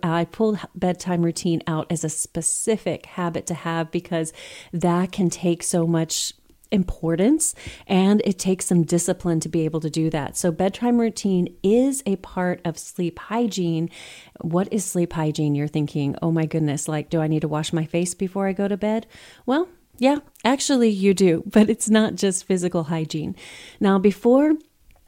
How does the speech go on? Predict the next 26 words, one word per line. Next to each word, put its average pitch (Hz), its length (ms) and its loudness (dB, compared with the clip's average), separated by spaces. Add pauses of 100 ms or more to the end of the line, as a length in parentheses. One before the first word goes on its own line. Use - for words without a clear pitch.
(140)
I 202 100 6
go 196 240 6
on 170 320 4
and 175 180 2
talk 220 340 -6
to 220 120 -2
you 180 140 2
specifically 185 840 -4
about 180 380 0
what 180 220 -2
sleep 175 280 -2
hygiene 175 480 0
is, 156 300 -2 (360)
I 190 120 2
need 220 200 6
to 240 80 2
make 190 220 4
two 202 380 4
important 165 460 0
announcements. 147 640 -6
One 220 420 6 (500)
is 185 180 2
an 175 100 6
apology 160 720 -2
to 165 140 -4
you, 160 380 2